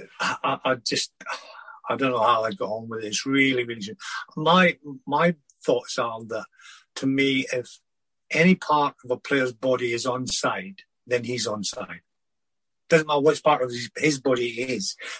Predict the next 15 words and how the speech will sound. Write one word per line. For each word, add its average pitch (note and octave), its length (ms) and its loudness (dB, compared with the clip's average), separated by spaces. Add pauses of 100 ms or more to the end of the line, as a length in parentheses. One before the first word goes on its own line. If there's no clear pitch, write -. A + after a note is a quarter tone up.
but B2 140 -4
if - 100 -6
that, D#3 220 2
that F3 220 4
part D#3 220 4
of C#3 60 -4
his C#3 140 -2
body B2+ 340 -2
is A#2 160 -6
onside, C3+ 600 -2 (240)
then B2 280 2
he's G#2+ 140 -6
onside. G#2 380 -4 (1800)
Simple. - 340 2 (2250)
But, D#3 140 0